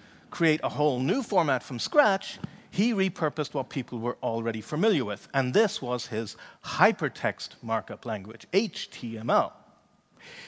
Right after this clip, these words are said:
One thing he did add was a tag called A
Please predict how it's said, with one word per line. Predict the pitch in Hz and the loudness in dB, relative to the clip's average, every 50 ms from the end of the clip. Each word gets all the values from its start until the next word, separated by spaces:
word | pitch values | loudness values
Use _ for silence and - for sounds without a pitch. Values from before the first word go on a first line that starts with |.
| - - - _ _ | -20 -20 -20 _ _
One | - - 311 226 | 2 4 4 6
thing | - 233 190 | 6 6 6
he | 175 165 135 | 6 4 2
did | - - 262 202 | 0 0 2 4
add | 123 120 151 196 190 | 4 4 4 2 2
was | 156 156 156 147 - | 0 0 0 0 0
a | 160 156 151 143 | 0 0 0 -2
tag | - - - 156 127 120 123 131 - - - - _ _ - | -4 -4 -2 -2 0 0 -2 -4 -6 -12 -20 -20 _ _ -10
called | - 131 117 113 113 113 - - | -6 -2 -2 -2 -2 -2 0 4
A | 233 247 156 104 | 4 4 4 2